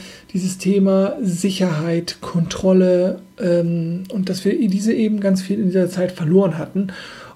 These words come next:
Und, äh, ich glaube, dass dieses Jahr einfach, ja, ein spannendes Jahr war, ähm, wenn es einen nicht kom-, komplett unvorbereitet getroffen hat.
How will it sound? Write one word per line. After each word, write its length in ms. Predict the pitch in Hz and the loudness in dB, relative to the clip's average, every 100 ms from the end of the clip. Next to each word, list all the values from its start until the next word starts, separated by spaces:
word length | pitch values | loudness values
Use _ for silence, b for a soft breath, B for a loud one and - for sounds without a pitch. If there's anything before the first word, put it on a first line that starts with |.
| - | 2
Und, 340 | 190 185 - | 4 4 2
äh, 160 | 302 196 | 0 0
ich 160 | 214 | -2
glaube, 160 | 214 208 | 0 0
dass 200 | 190 185 | 0 -2
dieses 360 | 185 190 185 - | -4 -4 -4 -2
Jahr 320 | 185 190 190 | 0 0 0
einfach, 460 | 180 180 175 - - B B B B _ _ _ _ - | -2 -2 -6 -10 -20 B B B B _ _ _ _ -6
ja, 160 | 185 175 | -4 -2
ein 200 | 170 151 | -2 -2
spannendes 680 | - 190 196 226 214 190 | -2 0 4 6 4 2
Jahr 280 | 196 190 190 | 0 0 2
war, 400 | 185 180 180 180 190 - _ _ _ _ - | 0 0 -2 -4 -8 -14 _ _ _ _ -4
ähm, 460 | 196 190 185 185 - _ _ 381 | 0 0 0 -4 -10 _ _ -10
wenn 340 | 220 196 220 220 | 0 2 4 4
es 260 | - - | 2 -6
einen 260 | - 196 214 | -4 -2 2
nicht 180 | 196 - | 0 0
kom-, 360 | 190 190 - | -2 -2 -8
komplett 540 | - 185 - 202 190 - | 0 0 2 0 0 0
unvorbereitet 800 | 254 294 294 160 151 147 151 156 | 4 4 6 2 4 2 0 -4
getroffen 480 | - - 160 - 156 | -8 -10 -12 -8 -8
hat. 260 | 143 - | -8 -12